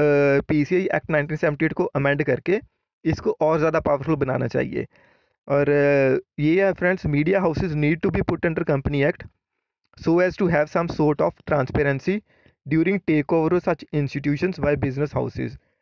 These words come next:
यस फ्रेंड्स, जैसे मैंने डिस्कस किया कि कुछ एक मीडिया हाउसेज हैं, उन्होंने, अ,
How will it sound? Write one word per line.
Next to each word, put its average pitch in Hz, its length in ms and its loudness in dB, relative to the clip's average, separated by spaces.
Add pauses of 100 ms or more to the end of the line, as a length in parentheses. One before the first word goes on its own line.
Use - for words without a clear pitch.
(200)
यस 151 160 0
फ्रेंड्स, 170 220 0
जैसे 151 200 2
मैंने 151 180 0
डिस्कस 139 300 -2
किया 151 260 -2 (560)
कि 160 100 -2
कुछ 156 260 -2
एक 160 140 0
मीडिया 147 280 0
हाउसेज 139 400 -2
हैं, 165 120 -2 (520)
उन्होंने, 160 680 2
अ, 131 80 2